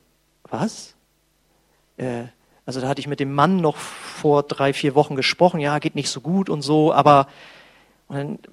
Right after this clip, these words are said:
ich hatte die auch schon mal zum Gottesdienst eingeladen und, und so probiert irgendwie. "Ja", sagt er, "wir müssen sie mal einladen" und so. Und dachte ich, "Ja, wir müssen sie mal einladen" und so.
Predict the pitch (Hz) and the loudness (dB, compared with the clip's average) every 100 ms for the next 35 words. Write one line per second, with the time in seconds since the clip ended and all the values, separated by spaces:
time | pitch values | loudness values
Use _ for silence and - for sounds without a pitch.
0 | _ 151 - 156 151 156 151 - 160 - | _ -8 -2 -2 0 0 0 -2 -4 -2
1 | 190 165 208 - 175 156 151 180 175 170 | -2 0 2 0 -2 -2 0 2 4 8
2 | 175 185 185 185 165 165 160 151 151 - | 8 8 6 -2 -4 -4 -4 -4 -4 -6
3 | - - - - - _ _ _ 208 151 | -10 -20 -20 -20 -20 _ _ _ -4 -4
4 | 156 - 180 175 208 208 190 185 175 180 | -4 0 2 8 8 8 4 0 0 2
5 | 180 170 - _ _ - - - - _ | 2 2 -4 _ _ -20 -20 -20 -20 _
6 | _ _ _ _ _ 160 165 170 170 185 | _ _ _ _ _ -2 0 2 2 2
7 | 160 165 170 160 160 165 190 190 170 175 | 2 2 2 2 2 2 2 4 6 6
8 | 170 170 156 151 170 175 175 160 147 - | 4 0 -2 2 6 6 6 2 -4 -8
9 | - - 135 135 - 123 139 165 180 170 | -8 -8 -10 -8 -8 -8 -8 -6 -4 -2
10 | 160 160 160 165 151 165 156 | 0 -2 -4 -10 -6 -4 -4